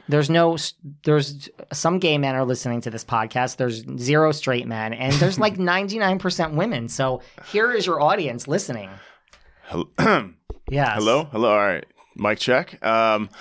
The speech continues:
Speaker 2: what am I looking for? Long walks on the beach? No, I love someone that's adventurous.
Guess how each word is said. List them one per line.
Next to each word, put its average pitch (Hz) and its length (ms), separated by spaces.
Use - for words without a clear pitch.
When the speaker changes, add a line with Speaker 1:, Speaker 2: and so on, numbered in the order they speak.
Speaker 2:
what 117 200
am 135 140
I 131 80
looking 123 300
for? 69 320
Long 85 260
walks 90 300
on 95 80
the 92 80
beach? 95 320
No, 110 120
I 113 120
love 127 360
someone 127 380
that's 101 260
adventurous. 95 720